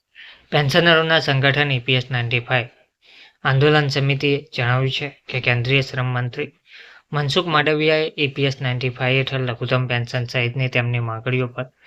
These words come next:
સમયસર કાર્યવાહી કરવાની ખાતરી આપી છે. પેન્શનરોના સંગઠન ઈ પી એફ ઓ દ્વારા જારી કરાયેલા એક નિવેદનમાં કહેવામાં આવ્યું છે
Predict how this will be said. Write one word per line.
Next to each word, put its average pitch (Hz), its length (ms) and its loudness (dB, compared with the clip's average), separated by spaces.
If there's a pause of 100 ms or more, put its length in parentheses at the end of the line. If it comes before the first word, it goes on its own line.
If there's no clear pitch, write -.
(340)
સમયસર 151 520 2
કાર્યવાહી 127 500 0
કરવાની 117 400 -2
ખાતરી 123 400 -2
આપી 127 220 -2
છે. - 140 -10 (640)
પેન્શનરોના 156 680 4
સંગઠન 139 520 -2
ઈ 135 60 -2
પી 139 180 -2
એફ 135 180 0
ઓ 139 60 0
દ્વારા 135 280 2
જારી 123 300 0
કરાયેલા 127 420 2
એક 120 200 -2
નિવેદનમાં 120 560 -2
કહેવામાં 123 460 -4
આવ્યું 131 200 0
છે 143 220 -8